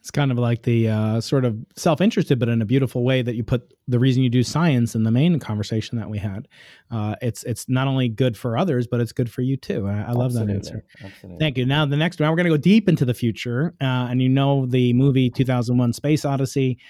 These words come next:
Speaker 1: Uh, there
Speaker 2: Mm.
Speaker 1: are these monoliths with, uh, sort of primates that discover them and try to hit it with a bone or whatever. Um, we don't know, really know what they are, and they're sort of like sentinels. Are they time capsules? Are they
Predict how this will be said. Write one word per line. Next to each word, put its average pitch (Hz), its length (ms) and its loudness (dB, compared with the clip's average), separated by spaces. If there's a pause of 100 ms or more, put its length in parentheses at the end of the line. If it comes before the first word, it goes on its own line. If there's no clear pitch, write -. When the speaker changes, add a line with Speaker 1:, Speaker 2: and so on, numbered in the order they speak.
(240)
Speaker 1:
Uh, 117 140 -2
there 113 120 -2
Speaker 2:
Mm. 110 40 -6
Speaker 1:
are 110 40 -8
these 110 200 -4
monoliths 139 720 2
with, 127 320 0
uh, 117 200 -2
sort 113 220 -4
of 107 100 -8
primates 143 540 -2
that 120 160 -4
discover 147 380 -4
them 135 200 0
and 113 140 -2
try 123 160 -12
to 92 60 -16
hit 135 140 -6
it 107 60 -8
with 104 120 -10
a 98 40 -6
bone 139 460 0
or 131 60 2
whatever. 127 320 -2 (360)
Um, 127 320 0
we 208 100 4
don't 294 160 0
know, 208 80 0
really 208 480 2
know 190 140 2
what 180 140 -2
they 165 120 0
are, 160 280 0
and 156 160 0
they're 131 100 -2
sort 135 340 -4
of 139 60 0
like 127 200 -2
sentinels. 131 720 0
Are 120 40 -2
they 107 120 -4
time 147 280 -4
capsules? 131 540 -4
Are 117 80 -2
they 107 220 -4